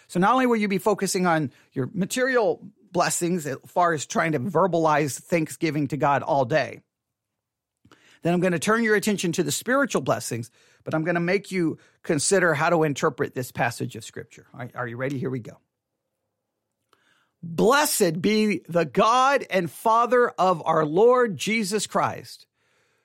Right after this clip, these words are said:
who hath blessed us." There we go. There's the blessing. "He has blessed us." Now, what has he blessed us with? Look at the focus here. "With all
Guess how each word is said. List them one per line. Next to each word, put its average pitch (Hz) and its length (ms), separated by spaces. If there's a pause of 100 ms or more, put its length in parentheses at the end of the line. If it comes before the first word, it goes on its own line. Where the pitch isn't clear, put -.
(240)
who 285 260
hath 196 340
blessed 254 800 (540)
us." - 600 (420)
There 117 140
we 139 80
go. 107 160
There's 156 260
the 226 80
blessing. 214 460 (300)
"He 180 120
has 165 220
blessed 226 720 (420)
us." - 640 (640)
Now, - 60
what 131 180
has 151 100
he 180 60
blessed 147 380
us 113 120
with? - 160
Look 143 140
at - 120
the - 80
focus 151 360
here. - 300 (840)
"With 214 400 (100)
all 247 640